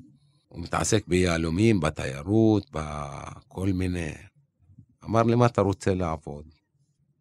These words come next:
אתה מדבר שפות וזה." אמרתי לו, "עזוב אותי, אני אתן,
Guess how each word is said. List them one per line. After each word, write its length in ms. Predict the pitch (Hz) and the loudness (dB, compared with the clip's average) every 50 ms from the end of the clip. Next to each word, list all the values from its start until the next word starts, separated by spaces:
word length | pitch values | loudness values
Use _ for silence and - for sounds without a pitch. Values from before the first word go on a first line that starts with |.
| _ _ _ | _ _ _
אתה 120 | - - 85 | -14 -12 -10
מדבר 480 | 87 80 80 90 90 95 95 87 80 | -8 -8 -6 -6 -4 -4 -6 -6 -6
שפות 500 | - - - 82 - - 95 95 85 - - | -6 -6 -8 -8 -8 -6 -6 -8 -8 -8 -12
וזה." 240 | 73 76 85 92 101 | -12 -10 -6 -2 2
אמרתי 320 | 104 110 113 117 - 127 | 2 2 2 2 2 2
לו, 160 | 123 120 110 | 2 2 2
"עזוב 300 | 107 107 123 131 127 117 | 0 2 2 2 4 4
אותי, 240 | 117 107 - - 101 | 0 0 0 0 0
אני 140 | 101 101 98 | 2 2 0
אתן, 460 | 95 - 113 110 113 110 104 95 87 | 0 2 2 4 4 4 2 0 -2